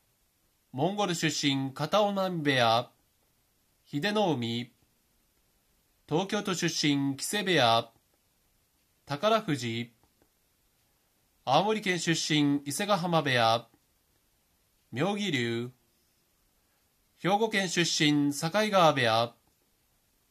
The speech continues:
阿武咲。青森県出身、阿武松部屋。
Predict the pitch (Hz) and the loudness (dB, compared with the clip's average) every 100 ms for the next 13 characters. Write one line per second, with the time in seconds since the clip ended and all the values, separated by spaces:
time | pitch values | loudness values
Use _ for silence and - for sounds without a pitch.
0 | - 147 208 220 - 123 113 113 123 - | -6 -2 0 0 -2 -2 0 -2 -4 -10
1 | _ _ _ _ _ _ _ _ _ _ | _ _ _ _ _ _ _ _ _ _
2 | _ _ - 120 180 220 214 190 170 170 | _ _ -4 0 2 0 -2 -6 -4 -4
3 | - 165 147 143 147 139 196 220 208 196 | 0 2 2 2 -2 -2 0 0 -2 -4
4 | 160 147 113 113 123 | 0 2 4 2 -2